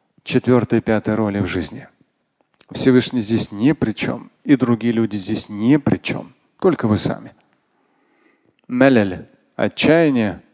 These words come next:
печаль, грусть — это очень неправильные качества. Они могут появиться, но они не должны укореняться. Это целая отдельная тема. Так вот, Юсуф в своё время,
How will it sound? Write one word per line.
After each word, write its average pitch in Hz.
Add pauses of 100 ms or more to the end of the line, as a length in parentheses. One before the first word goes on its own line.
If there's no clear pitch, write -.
(380)
печаль, 139 (120)
грусть — 123 (2250)
это 131
очень 127
неправильные 120
качества. - (1160)
Они 151
могут 160
появиться, 151
но 120
они 117
не 117
должны 113
укореняться. 92
Это 71
целая 98
отдельная 82
тема. - (1600)
Так -
вот, 185
Юсуф 196
в -
своё 156
время, 160